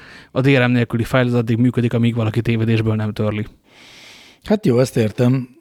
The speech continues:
Speaker 2: Tehát, hogy van olyan illegális módszer, hogy ezeket a fájlokat az egyik kereskedőnél vett, ö, könyvet a másik kereskedő olvasóján tud használni, de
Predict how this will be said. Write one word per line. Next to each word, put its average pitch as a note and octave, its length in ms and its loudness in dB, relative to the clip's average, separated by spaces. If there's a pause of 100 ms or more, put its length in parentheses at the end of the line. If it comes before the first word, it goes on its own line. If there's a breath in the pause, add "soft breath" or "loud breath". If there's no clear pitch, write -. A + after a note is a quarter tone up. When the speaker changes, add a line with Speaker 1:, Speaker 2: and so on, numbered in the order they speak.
(200)
Speaker 2:
Tehát, A2+ 220 -2
hogy B2 220 -2
van A#2 220 0
olyan G2+ 200 0
illegális G2+ 560 0
módszer, G2+ 400 -2
hogy G2+ 160 -2
ezeket G2+ 380 -4
a G#2 60 -4
fájlokat G2+ 680 -4
az A2 240 -4
egyik A#2 420 -2 (760)
kereskedőnél G#2+ 840 -2
vett, G2+ 320 -4
ö, G#2 200 -2 (840 loud breath)
könyvet G#2 480 -2
a G2+ 200 -2
másik G2 360 -2
kereskedő G2 640 -4
olvasóján G2 800 -4
tud - 200 -12
használni, A#2 500 0
de A2+ 320 0